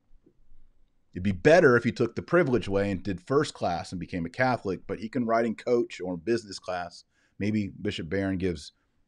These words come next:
Jewish people business class. He can be in business class, and they can still take the airplane to heaven. Now, stage four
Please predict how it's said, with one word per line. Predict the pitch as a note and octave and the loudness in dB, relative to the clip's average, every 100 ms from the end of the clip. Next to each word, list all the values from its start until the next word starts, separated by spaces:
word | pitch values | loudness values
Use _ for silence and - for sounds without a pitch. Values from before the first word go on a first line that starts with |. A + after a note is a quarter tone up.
| - - | -20 -10
Jewish | G2+ G#2 F#2+ | -4 -2 -2
people | - F2+ F2 | -4 -4 -4
business | D2+ F#2 F2+ F2+ - | -6 -6 -4 -4 -6
class. | F2 D#2 C#2+ - - _ _ - - | -8 -8 -10 -16 -20 _ _ -20 -8
He | G2 | -4
can | |
be | F#2+ | 0
in | F2+ | 0
business | E2 G#2+ G2 F2+ - | 0 -2 0 -4 -6
class, | - E2+ D#2+ D#2 - - _ - _ - _ - - _ _ - - | -6 -4 -4 -6 -16 -20 _ -20 _ -20 _ -20 -20 _ _ -18 -8
and | F2+ | -4
they | F#2 | -2
can | G2 | -4
still | F2+ G2+ F#2 F2+ - | -4 0 0 -2 -4
take | F2 | -4
the | E2+ F2 | -2 -4
airplane | F2 - E2+ | -4 -4 -6
to | C#2+ | -6
heaven. | D#2+ C#2 B1 _ _ _ _ _ - - _ | -8 -10 -16 _ _ _ _ _ -20 -20 _
Now, | - A2 | -2 -2
stage | - E3 D#3 C#3 | 0 2 2 2
four | - - G#3 B3+ G#3+ E2 C#2+ | -4 4 8 10 10 10 4